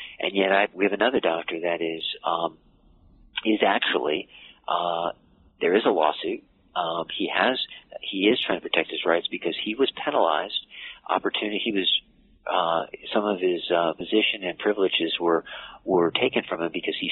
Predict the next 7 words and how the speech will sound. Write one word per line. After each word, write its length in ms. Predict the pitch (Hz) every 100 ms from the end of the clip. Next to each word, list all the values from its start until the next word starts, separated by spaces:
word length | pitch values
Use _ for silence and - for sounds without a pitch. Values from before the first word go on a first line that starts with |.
| - -
spoke 280 | 95 95
out 280 | 104 98 90 -
in 200 | 82 82
a, 320 | 80 80 - - - _ _ _ _ - - -
uh, 380 | 90 82 78 76 _ _ - - _ -
in 140 | 92
a 180 | 87